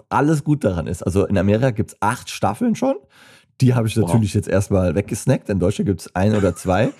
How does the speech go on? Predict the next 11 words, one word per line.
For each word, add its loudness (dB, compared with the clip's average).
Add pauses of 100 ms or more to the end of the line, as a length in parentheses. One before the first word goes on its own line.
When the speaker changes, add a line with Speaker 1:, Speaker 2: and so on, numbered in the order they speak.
(220)
Speaker 1:
Schweden 0
auch 2
sehr 0
gut. -2
Australien -2 (140)
sehr 2
gut. 0 (380)
Mexiko 0
geht 0
so. 0
Argentinien -2